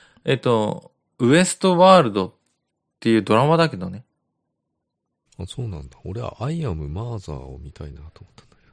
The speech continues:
Speaker 2: ど。
Speaker 1: <laughs> アイアムマーザーって何それ？
Speaker 2: アイアムマザーだけど。うん。いや、アンドロイドがさ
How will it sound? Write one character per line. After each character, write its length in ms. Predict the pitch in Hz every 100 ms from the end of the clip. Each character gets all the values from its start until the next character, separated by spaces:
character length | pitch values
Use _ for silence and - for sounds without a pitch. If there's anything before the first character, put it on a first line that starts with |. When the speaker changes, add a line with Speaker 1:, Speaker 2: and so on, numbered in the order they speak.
| _ - 135 127 - -
Speaker 2:
ど。 60 |
Speaker 1:
<laughs> 0 |
ア 60 | 175
イ 60 | 143
ア 60 |
ム 80 | 107
マ 180 | 104 131
ー 20 |
ザ 120 | 110
ー 40 | 95
っ 40 |
て 60 | 90
何 200 | 90 90
そ 120 | 87
れ？ 80 | - _ _ -
Speaker 2:
ア 80 |
イ 100 | 117
ア 40 | -
ム 100 | 71
マ 160 | 95
ザ 160 | 92 67
ー 60 | -
だ 100 | 78
け 100 | -
ど。 180 | 67 - -
う 20 |
ん。 320 | 90 71 67 65 _ _ _ _ _ _ _ _ -
い 100 | 131
や、 140 | 101
ア 60 | 110
ン 140 | 143
ド 100 | 147
ロ 180 | 156 156
イ 60 | 135
ド 160 | 85
が 120 | 69 64
さ 280 | - 67